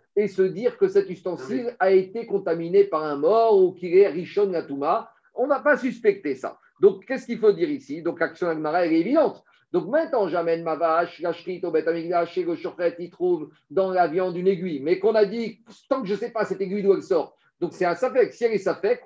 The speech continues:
Speaker 1: on n'est pas suspicieux. Si on n'est pas suspicieux, cette aiguille n'est pas impure. Si elle n'est pas impure, elle ne peut pas contaminer la viande. Donc, pourquoi la Mishnah nous a dit que le bassar, il est tamé ? Donc, c'est ça que je Amarav Yuda, Amarav,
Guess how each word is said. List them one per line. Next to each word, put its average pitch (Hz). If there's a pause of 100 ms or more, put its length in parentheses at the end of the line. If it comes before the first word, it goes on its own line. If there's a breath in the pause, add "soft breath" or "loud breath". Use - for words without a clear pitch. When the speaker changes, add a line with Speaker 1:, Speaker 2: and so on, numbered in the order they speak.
Speaker 1:
on 220
n'est 190
pas 180
suspicieux. 208 (140 loud breath)
Si 277
on 277
n'est 269
pas 233
suspicieux, 208 (100)
cette -
aiguille 208
n'est 180
pas 160
impure. 208
Si -
elle 254
n'est 214
pas 202
impure, 196
elle 240
ne 185
peut 208
pas 214
contaminer 190
la 175
viande. 226
Donc, 220
pourquoi 208
la 220
Mishnah 202
nous 196
a 165
dit 190
que -
le 185
bassar, 165
il 233
est 247
tamé ? 311 (380 soft breath)
Donc, 196
c'est 202
ça 226
que 202
je 240 (800 soft breath)
Amarav 175
Yuda, 196
Amarav, 190